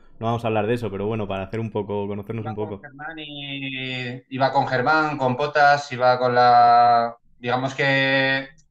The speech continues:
Speaker 2: iba de colegas con ellos, sí.
Speaker 1: Ujú.
Speaker 2: Salí un fre-, en, en un par de freestyle, pues cuando se llevaba lo de después del concierto salías con freestyle o te llamaba y, pero vamos, poquita cosa, <laughs> tampoco.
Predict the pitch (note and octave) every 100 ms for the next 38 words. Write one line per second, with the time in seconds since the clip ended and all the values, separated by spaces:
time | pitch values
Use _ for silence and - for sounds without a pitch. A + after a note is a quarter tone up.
0 | _ B2+ C3 C3 C3 B2+ B2+ B2+ B2+ C3
1 | C3 B2 - C3 C#3 G#2 G2 A2 G#2+ _
2 | _ _ - A2+ G#2 A2+ - A#2+ C3 C3+
3 | D#3 D3 C#3 C3+ C3+ C3+ C3+ C#3 C3+ C3+
4 | C3+ C3 - D3+ D3+ C#3+ - B2 - A#2
5 | A#2 A#2+ A#2 A#2+ B2 B2 B2 B2 B2 -
6 | A#2+ A#2 B2 B2+ A#2+ A#2+ A#2+ A#2+ A#2 A#2+
7 | A#2 A#2 A#2 A2 C#3 C3+ B2 A#2 A#2 A#2+
8 | A#2+ A#2 A2+ A#2 A#2 A#2 - - - -
9 | - - G#2 A2 G2 - G#2+ A2+ A2 B2
10 | G2+ G2 - D3 - D3 B2 C3